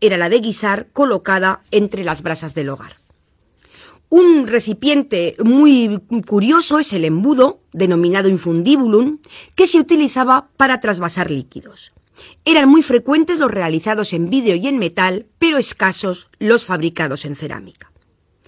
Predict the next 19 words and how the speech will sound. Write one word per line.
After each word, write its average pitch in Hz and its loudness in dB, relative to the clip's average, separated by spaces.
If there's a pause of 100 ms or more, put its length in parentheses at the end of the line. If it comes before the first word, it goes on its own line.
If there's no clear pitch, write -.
(400)
Los 185 2
filtros 349 0 (140)
tienen, 233 0
es 208 -2
la 196 -2
característica 180 -4
esencial 175 -2
de 175 -2
estos 185 -4
recipientes 262 -2
es 220 2
la 233 -2
presencia 269 -2
de 214 -2
paredes 175 -2
horadadas. 143 -8 (640)
Tienen 320 6
varias 208 0
finalidades, 247 -2